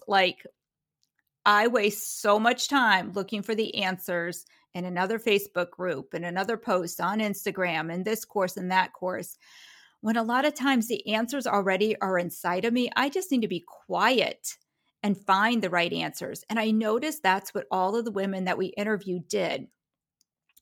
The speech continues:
They trusted their own gut, they trusted their own faith,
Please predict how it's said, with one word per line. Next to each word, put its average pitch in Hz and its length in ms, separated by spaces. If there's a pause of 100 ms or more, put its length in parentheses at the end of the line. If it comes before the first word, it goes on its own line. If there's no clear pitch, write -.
(100)
They 226 160
trusted 202 600
their 190 160
own 170 180
gut, 202 360 (920)
they 196 120
trusted 196 420
their 180 160
own 170 160
faith, 190 500